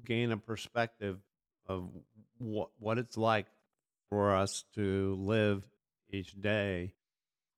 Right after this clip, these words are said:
uh, with Lewy body dementia. Is, uh, it's certainly moving target, and you're not gonna, you don't know what you got till you get up in the morning,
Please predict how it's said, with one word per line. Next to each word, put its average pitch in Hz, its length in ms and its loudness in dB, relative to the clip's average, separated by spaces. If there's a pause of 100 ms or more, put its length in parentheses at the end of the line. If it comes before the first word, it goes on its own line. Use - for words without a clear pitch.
(240)
uh, 95 320 -4
with 98 340 -2
Lewy 98 300 -2
body 92 240 0
dementia. 92 540 -6 (680)
Is, 92 540 -4
uh, 92 240 -4 (1120)
it's 95 160 -6
certainly 110 680 2 (560)
moving 113 460 0
target, 120 500 2 (500)
and 95 460 -2
you're 101 460 0
not 107 340 -2
gonna, 104 360 -4 (320)
you 113 100 -6
don't 117 260 -2
know 107 600 0
what 107 280 -6
you 117 100 -2
got 110 340 2 (840)
till 110 100 -2
you 107 120 -2
get 110 140 2
up 110 200 0
in 113 80 -4
the 110 80 -2
morning, 107 600 -4